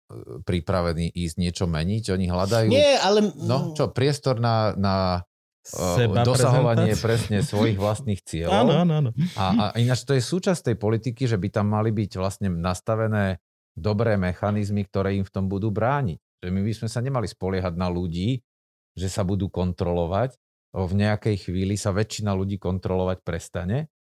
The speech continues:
Speaker 1: Mali by tam byť kontrolné mechanizmy a inštitúcie, ktoré im v tom budú brániť.
Speaker 3: Áno, veď to povedal Kryl, nie? Že politikom sa nedôveruje, že verí sa v Boha,
Speaker 1: Tak,
Speaker 3: politici
Speaker 1: tak,
Speaker 3: sa
Speaker 1: tak.
Speaker 3: kontrolujú.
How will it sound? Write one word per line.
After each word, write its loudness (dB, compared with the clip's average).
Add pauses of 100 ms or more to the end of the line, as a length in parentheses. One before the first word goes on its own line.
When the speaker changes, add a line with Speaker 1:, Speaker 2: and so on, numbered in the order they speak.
(360)
Speaker 1:
Mali -2
by -2
tam -2
byť -2
kontrolné 0
mechanizmy -2
a 0
inštitúcie, -6
ktoré -6
im -2
v -12
tom -4
budú -4
brániť. -2
Speaker 3:
Áno, 0
veď 2
to 0
povedal 2
Kryl, 2
nie? 4
Že 2
politikom 2
sa 0
nedôveruje, 4
že 2
verí 4
sa 2
v 4
Boha, 4
Speaker 1:
Tak, -18
Speaker 3:
politici 2
Speaker 1:
tak, 2
Speaker 3:
sa 4
Speaker 1:
tak. 2
Speaker 3:
kontrolujú. 4